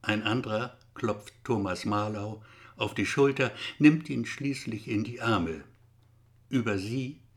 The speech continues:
wird man in der ganzen Welt sprechen.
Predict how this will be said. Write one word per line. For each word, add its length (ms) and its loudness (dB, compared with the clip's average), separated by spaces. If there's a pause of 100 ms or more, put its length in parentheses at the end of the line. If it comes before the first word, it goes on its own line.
(140)
wird 380 -2
man 240 -2
in 180 -4
der 240 -6
ganzen 680 -4
Welt 240 -4
sprechen. 540 -10